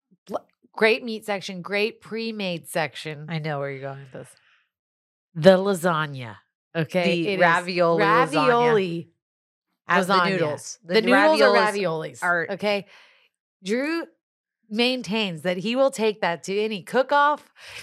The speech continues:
Speaker 1: any, anything in his own dish, and people would be like, "This is the best lasagna I've ever had." I mean, I don't know if I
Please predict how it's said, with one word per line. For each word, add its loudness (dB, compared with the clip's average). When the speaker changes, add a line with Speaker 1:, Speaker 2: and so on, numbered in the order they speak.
Speaker 1:
any, -4
anything -2
in -2
his 0
own 2
dish, -2
and -6
people -4
would -2
be 0
like, 2
"This -4
is -10
the -8
best -2
lasagna -2
I've -6
ever -8
had." -4
I 0
mean, -8
I -2
don't -4
know -6
if -8
I -4